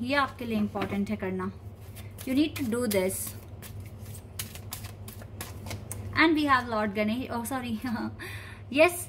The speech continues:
Lord Shiva, Baba और बेटे दोनों साथ ही आ गए हैं। यस, देख लो guys, अब आपको दो बार बोल दिया, dance with the universe। Yes, angel आपके साथ हैं।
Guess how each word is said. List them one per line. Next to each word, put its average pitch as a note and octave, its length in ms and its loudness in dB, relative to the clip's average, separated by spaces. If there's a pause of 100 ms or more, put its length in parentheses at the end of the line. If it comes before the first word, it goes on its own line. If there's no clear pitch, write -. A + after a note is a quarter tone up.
(240)
Lord C4 160 4
Shiva, G#3 580 2 (1500)
Baba A#3+ 360 8
और B3 360 2
बेटे G#3 480 0
दोनों A#3+ 240 0
साथ A#3 300 0
ही B3+ 80 -2
आ G#3+ 100 2
गए F#3+ 120 0
हैं। G3 420 -2 (680)
यस, F#4+ 360 4 (340)
देख C4+ 220 4
लो C#4 100 4
guys, B3 320 0
अब A3 200 2
आपको A#3 280 6
दो A#3+ 220 4
बार C#4 180 6
बोल A3 240 4
दिया, B3+ 160 4
dance B3+ 440 6
with A3 140 2
the A3+ 120 2
universe। G3 520 0
Yes, A#3+ 300 -2 (340)
angel A#3 340 -2
आपके A#3 400 -2
साथ G#3 340 2
हैं। A#3+ 200 2